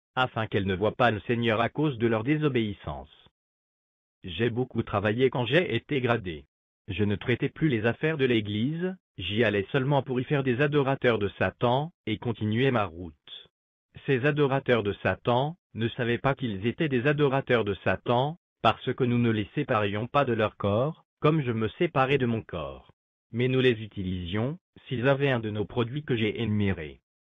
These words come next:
Puis ils commençaient à faire des commérages, à calomnier, à toujours se plaindre, et dire que les pasteurs courent après l'argent,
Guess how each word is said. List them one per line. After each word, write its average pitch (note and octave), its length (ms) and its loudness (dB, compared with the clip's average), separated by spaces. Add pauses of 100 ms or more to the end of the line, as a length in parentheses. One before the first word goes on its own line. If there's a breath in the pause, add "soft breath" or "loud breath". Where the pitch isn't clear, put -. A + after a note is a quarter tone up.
(220)
Puis A2 420 -6
ils B2 180 0
commençaient B2+ 520 0
à A2 80 0
faire A2 200 0
des G#2 120 -2
commérages, C3 800 0 (160)
à A2 120 -2
calomnier, G#2 720 -2 (120)
à G#2 100 -2
toujours C#3+ 380 -2
se A2 100 -6
plaindre, A2+ 640 -2 (140)
et B2 120 0
dire D3 260 0
que - 100 0
les G2 200 4
pasteurs C#3+ 560 0
courent F3+ 280 -2
après A#2+ 280 -2
l'argent, G2 580 0